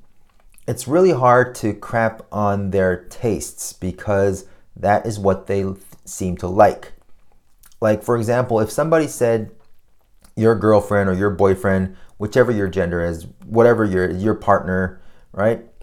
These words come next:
Um, if somebody said your partner, um, is horrible, whether by looks or by, um, personality or whatever it is, your partner is horrible. You're not gonna like that, right? You're ne-, no one's gonna like that.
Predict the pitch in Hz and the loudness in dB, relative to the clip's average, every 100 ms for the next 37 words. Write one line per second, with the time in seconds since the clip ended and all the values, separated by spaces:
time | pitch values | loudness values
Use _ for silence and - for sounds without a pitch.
0 | - - - - 104 104 104 107 151 156 | -20 -20 -20 -8 -4 -2 -4 -4 -2 -2
1 | 131 120 113 104 110 - 101 87 101 95 | -2 0 0 0 -4 0 -2 0 -2 -2
2 | 95 - - - - _ - 92 90 87 | -4 -10 -20 -20 -20 _ -12 -6 -4 -2
3 | 85 85 82 73 101 95 85 85 - _ | -4 -4 -8 -8 -8 -6 -8 -14 -20 _
4 | _ - - 123 107 85 78 - _ _ | _ -20 0 6 6 4 -4 -10 _ _
5 | _ - 92 92 95 80 80 82 107 139 | _ -4 -2 0 -2 0 0 0 0 0
6 | 139 - - - 90 76 76 73 65 - | -2 -12 -14 -6 -4 -2 -4 -4 -8 -8
7 | 67 58 57 - - _ _ - - - | -10 -10 -16 -20 -20 _ _ -20 -20 -10
8 | - 98 95 117 127 123 123 120 101 87 | -4 -4 0 4 4 4 2 0 -2 -2
9 | 87 123 135 101 85 82 82 - - - | 4 8 8 6 2 -2 -4 -10 -20 -20
10 | _ - - 107 110 107 98 95 90 - | _ -20 -6 -4 0 2 0 0 -6 -2
11 | 92 80 73 - - _ - - - 196 | 0 -2 -8 -12 -20 _ -20 -12 -2 0
12 | 214 135 87 139 - 76 - - - - | 2 0 0 -2 0 -2 -4 -16 -20 -20
13 | - - - - - - - 92 175 180 | -20 -20 -20 -20 -20 -14 -2 0 0 -4
14 | 151 175 226 - 165 269 202 90 82 76 | -6 -4 -4 -6 -4 -4 -4 -4 -6 -4
15 | 76 73 - - | -6 -8 -12 -14